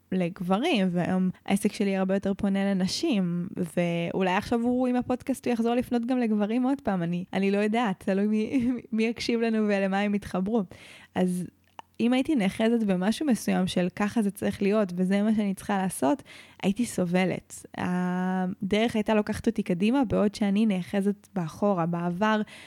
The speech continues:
במי שאני יודעת שאני, מה שנותן לי ביטחון, ואנחנו רוצים להסכים להטיל בזה ספק, להסכים לחקור את זה, להסכים להתבונן בזה, להסכים לצאת ל-, למסע,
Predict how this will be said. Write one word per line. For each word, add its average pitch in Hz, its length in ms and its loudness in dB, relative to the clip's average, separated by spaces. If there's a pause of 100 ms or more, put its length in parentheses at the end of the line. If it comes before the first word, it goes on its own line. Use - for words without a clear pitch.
(180)
במי 185 1400 0
שאני 220 380 0
יודעת 220 420 0
שאני, 233 280 2
מה 196 140 2
שנותן 202 360 0
לי 220 100 2
ביטחון, 247 580 -2 (340)
ואנחנו 185 340 -4
רוצים 254 340 -4
להסכים 247 560 -2 (440)
להטיל 196 420 0
בזה 240 240 0
ספק, - 580 -4
להסכים 185 420 0
לחקור 202 460 0
את 190 80 -4
זה, 185 240 -2
להסכים 185 400 -2
להתבונן 185 580 0
בזה, 180 320 -2 (180)
להסכים 196 360 0
לצאת 311 300 0
ל-, 302 420 2
למסע, 247 320 0